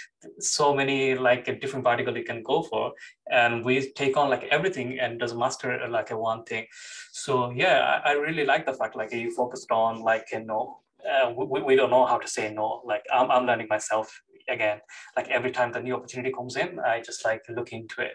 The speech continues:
Then I have to go to my part and look through, like, uh, what as my core value is. Then I was like, "Oh, this, it doesn't align with me." And I just say no to that immediately.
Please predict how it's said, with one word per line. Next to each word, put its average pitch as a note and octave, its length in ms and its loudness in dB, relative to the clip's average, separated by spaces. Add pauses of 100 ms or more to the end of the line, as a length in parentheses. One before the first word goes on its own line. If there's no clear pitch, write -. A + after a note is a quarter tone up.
(220)
Then A2+ 160 4
I - 20 4
have A#2+ 260 6
to C3 60 -10
go A#2+ 220 2
to A#2+ 200 -2 (600)
my A#2 380 4 (100)
part B2 340 4
and A#2 280 -4
look C3 200 -4
through, B2 440 -4
like, A#2+ 260 -4
uh, A#2 40 -6
what B2+ 340 4
as B2+ 100 0
my B2 180 2 (300)
core B2 240 2
value B2+ 320 4
is. G3 280 -4
Then A2+ 180 -2
I A2+ 60 2
was A2+ 60 -4
like, A2+ 200 -2 (120)
"Oh, B2+ 200 2 (280)
this, - 160 -2
it D#3+ 80 -2
doesn't C3 240 2
align B2 340 4
with D#3+ 180 0
me." G#3+ 240 -8 (200)
And A#2 160 -2
I A2 120 2
just A#2 180 -4
say A#2 320 0
no A#2 240 -2
to - 80 -10
that A2 320 -2
immediately. A#2+ 540 -6